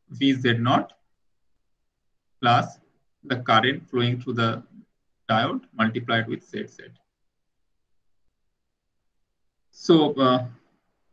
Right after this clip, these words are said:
it was fourteen volt when I Z is equal to thirty milliampere. So obviously when I Z is, uh, is one milliampere, one point five milliampere here, uh, obviously this V out will be less than fourteen volt.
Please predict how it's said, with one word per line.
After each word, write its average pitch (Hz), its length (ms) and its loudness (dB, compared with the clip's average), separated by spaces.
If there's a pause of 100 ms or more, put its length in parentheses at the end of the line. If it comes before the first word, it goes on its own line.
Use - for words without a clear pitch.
(800)
it 139 120 -6
was 135 200 2
fourteen 180 340 2
volt 170 300 4
when 143 200 4
I 127 180 4
Z 139 100 2
is 139 140 0
equal 143 160 2
to 139 60 -6
thirty 139 260 0
milliampere. 147 640 0 (240)
So - 140 -2
obviously 180 460 4
when 143 260 2
I 127 260 2
Z 147 180 4
is, 147 300 -2
uh, 117 400 4
is 135 140 -4
one 131 260 2
milliampere, 139 640 0
one 135 200 4
point 170 200 0
five 170 160 2
milliampere 135 480 2
here, 117 340 -2 (520)
uh, 120 100 -6
obviously 156 460 0
this 139 240 0
V 131 240 0
out - 340 2
will 135 160 4
be 170 120 6
less 151 320 2
than - 220 2
fourteen 160 320 -2
volt. 214 260 -8